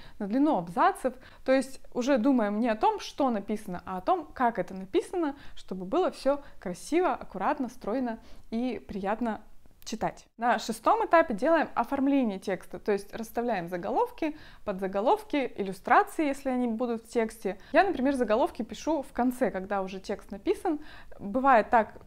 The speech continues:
достаточно часто, что вначале появляется какой-то черновой вариант, да, или на уровне там какой-то общей фразы. Но после того, как текст закончен, я ещё раз возвращаюсь к заголовку и придумываю что-то более интересное, может быть, более цепляющее или более актуальное для этого текста,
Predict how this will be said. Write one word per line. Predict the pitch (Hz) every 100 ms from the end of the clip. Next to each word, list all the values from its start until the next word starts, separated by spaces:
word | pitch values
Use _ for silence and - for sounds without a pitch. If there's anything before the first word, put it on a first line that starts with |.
| -
достаточно | 208 214 233 226 - 220
часто, | - 233 -
что | 214 - 214
вначале | 214 214 269 220
появляется | 214 208 214 208 -
какой-то | 220 208
черновой | 208 226 220 370 440
вариант, | 320 240 190
да, | 196 311
или | 240
на | 226
уровне | 220 214 208 190 - -
там | - -
какой-то | 208 220 220
общей | - 233 233 220
фразы. | 208 233 202 180 156 - -
Но | 247 262
после | 262 262 -
того, | 277 277
как | 240
текст | - 226
закончен, | 214 214 320 508 269
я | 247
ещё | 220 254
раз | 220 214
возвращаюсь | 214 - 233 214
к | 196
заголовку | 190 208 320 427 269
и | - 277
придумываю | 359 - 196 370 247
что-то | - 269 220
более | 208 220 190
интересное, | 202 220 240 440 330 262
может | 220 208
быть, | 202
более | 208 202
цепляющее | 190 220 226 302 359 - 262 226 - - - -
или | - 240 240 226
более | 214 208 226 214 190
актуальное | - 240 - 208 349 392 320
для | 269 277
этого | 269 247
текста, | 247 254 247 -